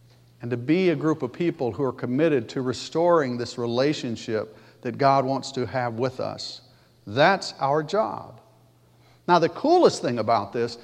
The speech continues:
is it truly is a glorious ministry. And that's what Paul alludes to in, in Second Corinthians chapter three.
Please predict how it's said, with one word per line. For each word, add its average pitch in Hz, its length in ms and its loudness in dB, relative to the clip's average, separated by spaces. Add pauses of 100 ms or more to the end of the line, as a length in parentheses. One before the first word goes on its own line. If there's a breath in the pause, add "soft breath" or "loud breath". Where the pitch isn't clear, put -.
(180 loud breath)
is 165 180 2
it 156 100 -2
truly 196 360 6
is 156 160 4
a 139 40 2
glorious 127 460 2
ministry. 160 480 -6 (1600)
And 165 100 -2
that's 175 160 0
what - 100 -2
Paul 180 300 6
alludes 127 360 2
to 131 260 -2
in, 120 160 -4 (160)
in 123 260 -4
Second 127 400 -4
Corinthians 135 540 -6
chapter 127 320 -4
three. 143 360 -2